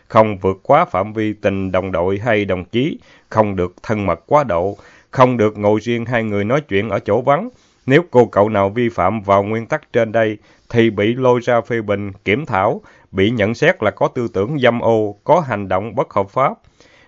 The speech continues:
Nếu có tình ý gì với nhau, phải báo cáo cho đơn vị, cho tập thể, cho đoàn,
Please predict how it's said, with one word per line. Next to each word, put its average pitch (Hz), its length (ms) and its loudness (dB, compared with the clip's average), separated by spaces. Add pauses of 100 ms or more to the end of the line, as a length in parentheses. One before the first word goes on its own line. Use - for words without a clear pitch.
Nếu 160 200 6
có 196 160 2
tình 117 260 2
ý 190 400 -4
gì 113 260 0
với 151 200 0
nhau, 127 440 -2
phải 107 180 -2
báo 147 180 -4
cáo 165 340 -6
cho 127 120 -2
đơn 117 240 -6
vị, 101 360 -6
cho 110 200 2
tập 95 260 -6
thể, 95 300 -2 (160)
cho 113 180 6
đoàn, 95 360 0